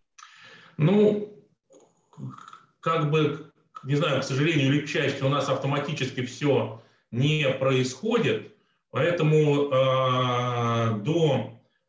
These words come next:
начала предоставления вот этих индивидуальных, э, инвестиционных рекомендаций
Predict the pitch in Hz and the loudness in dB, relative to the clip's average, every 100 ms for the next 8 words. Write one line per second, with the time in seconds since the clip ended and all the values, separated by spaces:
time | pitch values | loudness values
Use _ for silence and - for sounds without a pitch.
0 | - 123 131 - 170 139 127 120 107 104 | -10 -4 -2 -2 -2 0 0 0 -2 -4
1 | - 127 127 - 143 151 151 120 117 113 | -6 -2 0 0 -2 0 0 0 0 0
2 | - 127 120 131 139 139 131 117 113 117 | -2 -2 -2 0 0 0 0 -2 -2 -4
3 | 110 120 120 - 131 120 120 123 127 151 | -2 -2 -2 -2 -2 0 -4 -4 -2 0
4 | 220 - 117 - - | -2 -2 -6 -8 -12